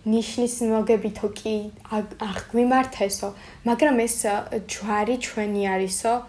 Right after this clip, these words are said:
მართლმადიდებლობა ჩვენი არისო, ა, საქართველო ჩვენი არისო, ქართველობა ჩვენი არისო და ამ ჯვარით თქვენ ვერაფერს ვერ დაგვაკლებსო, თო დაახლოებით ესეთი, ესეთ კონტექსტში თქვეს.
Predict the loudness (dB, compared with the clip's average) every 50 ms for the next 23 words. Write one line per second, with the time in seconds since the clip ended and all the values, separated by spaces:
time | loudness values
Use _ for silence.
0 | -14 -16 -8 -4 -2 -2 -2 -2 -2 0 0 2 2 2 2 2 2 2 2 0
1 | 0 -2 -2 -4 -6 -6 -6 -4 -2 -2 -2 -2 -2 -2 -2 -4 -4 -6 -6 -6
2 | -4 -4 -4 -6 -6 -10 -18 -20 -20 -20 -20 -20 -10 -6 -4 -2 -2 -2 -2 -2
3 | 0 0 0 -2 -2 -6 -6 -2 0 0 0 0 -4 -6 -6 -4 -2 -2 0 0
4 | -2 -2 -4 -6 -6 -6 -8 -8 -6 -8 -10 -6 -4 -2 -2 0 -2 -2 -6 -6
5 | -6 -6 -4 -4 -4 -4 -4 -4 -4 -4 -6 -4 -4 -4 2 2 4 4 6 4
6 | 4 2 0 -2 -2 -2 -2 -2 -2 0 0 -2 -4 -6 -12 -18 -18 -18 -18 -8
7 | -4 -2 0 0 0 -2 -4 -6 -4 -2 -2 -2 -2 -2 -2 -4 -2 0 0 0
8 | 0 0 -2 -4 -4 -2 -4 -4 -4 -6 -8 -8 -8 -4 -2 -2 -2 -2 -2 -2
9 | -2 -2 -2 -2 -4 -4 -4 -6 -6 -6 -4 -2 -4 -4 -4 -6 -8 -8 -8 -8
10 | -6 -6 -6 -6 -10 -10 -10 -8 -8 -6 -8 -8 -10 -8 -8 -8 -6 -6 -6 -8
11 | -8 -8 -10 -8 -8 -8 -8 -6 -8 -10 -10 -14 -16 -8 -6 -4 -4 -4 -4 -6